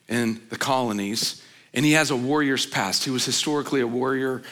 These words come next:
and he's trying to get as far away from that as he can. And all of a sudden, through, uh,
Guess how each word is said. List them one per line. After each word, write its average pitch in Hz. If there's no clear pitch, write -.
and 139
he's 156
trying 160
to 147
get 143
as 123
far 160
away 156
from 147
that 135
as 120
he 120
can. 147
And 131
all 139
of 151
a 151
sudden, 139
through, 123
uh, -